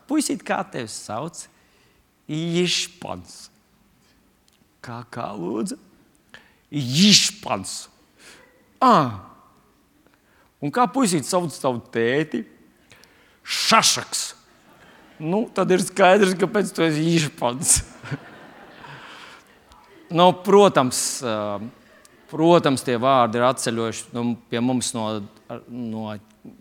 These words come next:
varbūt četri tūkstoši gadu seniem laikiem. Un tur bija drusku savādāk viss. Bet, nu, atļaujiet mazlietiņ man šodien, ka tā ar tādu mazliet smaidu ar jums,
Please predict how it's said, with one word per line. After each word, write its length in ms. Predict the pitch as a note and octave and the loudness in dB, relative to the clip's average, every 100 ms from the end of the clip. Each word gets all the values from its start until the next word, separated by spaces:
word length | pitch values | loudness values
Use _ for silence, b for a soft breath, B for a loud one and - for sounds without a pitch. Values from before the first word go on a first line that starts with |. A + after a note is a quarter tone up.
| A2+ | -8
varbūt 300 | A#2+ B2 - | -8 -8 -2
četri 300 | F3+ E3+ D3 | 0 2 0
tūkstoši 480 | D#3 D#3 C3 C3 A#2 | -2 -2 -2 -4 -4
gadu 240 | C#3 B2+ | -2 -2
seniem 380 | - C#3+ C3 A#2+ | -4 -6 -4 -4
laikiem. 480 | B2 C3 C#3 C3 A2+ | 0 0 -2 -6 -18
Un 140 | G#2+ G#2+ | -18 -16
tur 80 | G#2+ | -10
bija 220 | A#2+ G2+ | -10 -8
drusku 260 | C3 - | -10 -10
savādāk 540 | - G#3 E3 D3+ C#3+ C3 | -8 0 2 2 0 -2
viss. 160 | E3 - B B B B | -4 -6 B B B B
Bet, 220 | B D3 D#3 | B -6 -2
nu, 80 | D#3 | 4
atļaujiet 720 | F3 F#3+ G3+ F3 C#3 C#3 C3+ C3+ | 4 4 2 2 2 -2 -2 -4
mazlietiņ 520 | A#2 D#3+ E3+ D3+ C3 | 0 0 0 0 -2
man 120 | B2+ | -2
šodien, 480 | A#2+ F3 D#3 C3+ C3 - | 0 2 2 2 -2 -4
ka 80 | |
tā 220 | C3+ C#3 B2+ | 0 2 2
ar 100 | A#2+ | 0
tādu 380 | - C3 A#2+ A#2+ | 0 2 2 0
mazliet 320 | C3 C#3 B2 - | -2 0 -2 -4
smaidu 640 | - B2 C#3+ E3+ F#3+ F3 - - _ _ _ _ _ _ _ - - | -4 -2 2 4 2 0 -8 -20 _ _ _ _ _ _ _ -20 -8
ar 160 | B2 B2+ | -2 0
jums, 300 | D#3+ D3+ | 2 0